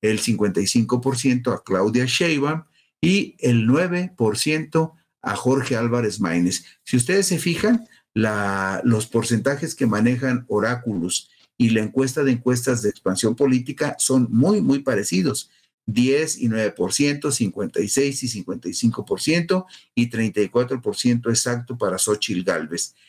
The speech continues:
Es importante llevar este registro, ¿por qué? Porque dentro de una semana o dentro de diez días, eh, estamos a veinte, dentro de nueve días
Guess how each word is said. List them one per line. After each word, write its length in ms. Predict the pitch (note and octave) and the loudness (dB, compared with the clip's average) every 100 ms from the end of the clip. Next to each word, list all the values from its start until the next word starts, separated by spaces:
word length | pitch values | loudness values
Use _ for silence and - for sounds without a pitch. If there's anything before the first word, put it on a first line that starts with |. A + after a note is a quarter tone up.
| _ - | _ -2
Es 180 | G3 | 0
importante 600 | A#3+ A3 E3 F3 F3+ F3 C3+ | 0 0 -2 -2 0 -2 0
llevar 340 | B2+ B2+ C#3 | 0 2 0
este 240 | D3+ - D#3 | -2 -4 -4
registro, 500 | D3+ D3 C3+ D3+ D#3 | -4 -2 -2 0 0
¿por 180 | C#3+ C3+ | 0 0
qué? 280 | E3+ E3 _ _ _ _ - | -2 -4 _ _ _ _ -2
Porque 520 | D#3 D#3 E3 E3 C3 | 0 0 -2 -2 0
dentro 320 | C3 A#2 G#2 | 0 0 -2
de 80 | F2+ | -2
una 240 | G#2 B2 | 2 2
semana 580 | B2+ D#3+ D3 C#3 D3 D3+ _ _ | 2 0 0 -2 -4 -8 _ _
o 160 | - G2 | -2 0
dentro 540 | F#2+ F2 - F2+ F#2+ | 2 0 2 2 2
de 320 | F#2 E2+ E2+ | 2 2 2
diez 320 | E2 C3+ D3 | 2 2 2
días, 540 | C#3+ D3+ C#3+ C#3+ - - _ _ _ _ | -2 0 0 -2 -8 -14 _ _ _ _
eh, 220 | - G#2 G#2 | 0 2 2
estamos 600 | - A#2 A#2+ C3 B2 G#2 | 0 0 2 2 2 -2
a 260 | F#2 F#2+ | -4 -2
veinte, 580 | A#2 E3 D#3 - E3 D3+ | -2 -2 -4 -4 -6 -2
dentro 280 | D3+ D#3+ E3+ | -2 0 2
de 60 | F3 | 4
nueve 280 | A3 A3+ D#3 | 4 2 2
días 460 | B2+ G#2 - - | 0 0 -8 -12